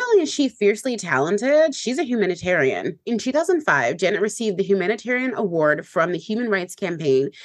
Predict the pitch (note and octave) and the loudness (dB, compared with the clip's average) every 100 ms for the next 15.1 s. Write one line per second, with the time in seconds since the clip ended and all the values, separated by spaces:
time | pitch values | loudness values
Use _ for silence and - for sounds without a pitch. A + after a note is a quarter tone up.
0 | - - F#3 F#3+ - F3+ G3+ G3 - F#3 | -20 -4 2 2 4 2 2 0 -2 0
1 | E3+ E3 E3 C#3+ - C#3+ C#3 D#2+ - F#3 | 0 -2 -2 -2 -2 -2 -2 -2 -4 -4
2 | G3+ G3+ G3+ G3+ F#3+ F#3 F#3 F3 E3+ F3 | 0 2 4 2 2 2 0 -2 -2 0
3 | F3 D#3+ D#3 D#3+ E3 - D#3 D3+ - C#3 | 0 0 -2 -2 -2 0 -2 -4 -6 -6
4 | C#2+ B1 - - _ _ _ - C4+ C#4 | -4 -4 -8 -10 _ _ _ 0 0 2
5 | D#4 C4 B3 B3+ C4 - B3+ A#3+ A#3+ A3 | 0 2 0 0 -2 -2 -2 -2 -4 -4
6 | A#3+ A3+ - A#3+ A3+ G3+ G3 G#3 G3 F#3+ | -2 -4 0 0 2 2 2 0 0 0
7 | F#3+ F#3+ F#3+ G3 G3+ G3 F3+ F3+ D#3+ D#3 | 2 2 2 2 2 0 0 -6 -2 0
8 | G#2+ F#2 - - - A3+ A3 A3 D4 D#4 | 0 -2 -8 -12 -4 -2 0 -2 0 0
9 | C#4+ G3+ G3+ G3+ F#3+ F#3 A3 G3 G#3+ G3+ | 2 2 2 0 0 0 -2 -2 0 0
10 | F#3+ G3+ G3 E3 D#3+ D#3+ C3 D#2 E2+ - | 0 -4 -4 -4 -4 -4 -2 -2 -6 -8
11 | - - - - A#3 - F#3+ A#3+ C4+ A#3+ | -16 -20 -16 0 2 2 2 2 2 0
12 | A#3+ - A#3+ G3+ - A3 - G3+ G3 D#3+ | -2 -2 -4 -4 -4 -4 -2 -2 -2 0
13 | B2 C3 C#3 - - F#3 F#3 G3 - G3 | 2 2 0 -4 -2 0 0 0 -4 -2
14 | D#3 D3+ D#3 E3 - E3+ E3+ G3 B3 A3+ | 0 2 0 -4 -6 -4 -2 -2 0 -2